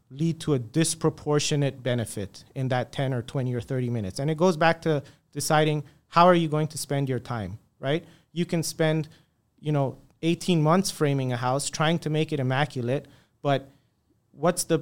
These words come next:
what's the payoff? And I'm not just talking about money. You know, what, what, what is that actually going to lead to? Is it worth doing all that stuff? Everybody has a,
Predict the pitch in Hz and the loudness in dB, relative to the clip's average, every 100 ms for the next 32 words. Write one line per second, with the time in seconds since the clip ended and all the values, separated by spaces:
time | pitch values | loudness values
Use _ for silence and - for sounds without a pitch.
0 | - 143 175 - 160 - 151 113 - - | -2 -2 -2 0 -2 0 2 0 -4 -6
1 | 156 185 190 190 165 - 165 156 139 127 | 2 4 6 6 2 4 4 4 0 0
2 | 131 120 92 - _ _ _ _ _ _ | 0 -4 -6 -16 _ _ _ _ _ _
3 | _ _ - 135 147 135 170 185 135 170 | _ _ -10 -4 -2 2 2 2 0 0
4 | 143 151 170 127 151 156 - 147 156 - | 2 2 2 4 2 2 0 4 4 4
5 | 156 160 135 147 139 131 127 123 - 107 | 0 0 2 0 0 -4 -4 -4 -6 -12
6 | - 156 151 156 156 131 151 147 127 139 | -2 0 4 2 2 2 2 2 -2 0
7 | 143 135 127 120 110 - 143 196 - - | 2 0 0 -2 -4 -2 0 0 -2 -20
8 | _ _ _ _ _ - 185 196 175 180 | _ _ _ _ _ 0 2 2 2 2
9 | 180 156 160 147 | 2 2 2 2